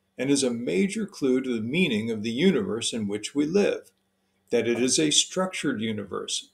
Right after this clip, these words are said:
organized and imbued with intelligence on purpose and most likely for a purpose. Historically and today, most humans recognize some form of God or higher power as the author,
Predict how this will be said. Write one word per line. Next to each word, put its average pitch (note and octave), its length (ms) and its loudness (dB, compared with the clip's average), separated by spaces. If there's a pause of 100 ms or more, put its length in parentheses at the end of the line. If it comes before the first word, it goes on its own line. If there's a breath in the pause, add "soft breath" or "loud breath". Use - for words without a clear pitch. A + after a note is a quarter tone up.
organized A2 800 2
and C3 300 -2
imbued D#3 520 4
with F#3+ 160 6
intelligence E3 800 0
on A#2+ 320 0
purpose F#3+ 560 0
and A2 120 -4
most E3 300 -2
likely D#3 400 4
for F3+ 320 0
a - 80 -6
purpose. - 640 -4 (920)
Historically B2 880 2
and D#3 160 -2
today, A#2 460 4
most B2 400 2
humans C#3 340 0
recognize A2+ 960 0
some D#3+ 260 0
form F3 380 -4
of E3+ 180 -4
God G#2+ 460 -2
or A2 160 0
higher C3+ 340 -2
power G#2 540 -2 (400 soft breath)
as A#2 240 2
the A#2+ 220 -6
author, D#3+ 560 0